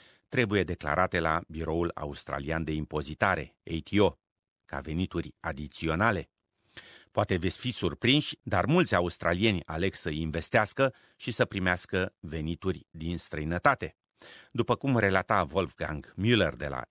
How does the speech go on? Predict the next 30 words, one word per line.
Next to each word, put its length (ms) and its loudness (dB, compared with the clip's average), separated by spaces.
S 100 -6
B 60 -6
S, 140 0
o 80 2
analiză 480 4
A 360 0
T 160 2
O 200 6
a 140 -10
treisprezece 760 -2
milioane 460 4
de 120 -10
declarații 600 0
de 120 -8
taxă 540 0
din 220 -10
două 180 2
mii 140 2
paisprezece 760 2
arată 340 2
că 260 2
aproximativ 800 0
cinci 320 0
la 120 4
sută 300 -2
dintre 320 -2
plătitorii 580 2
australieni 600 0
de 100 -2
taxă 500 0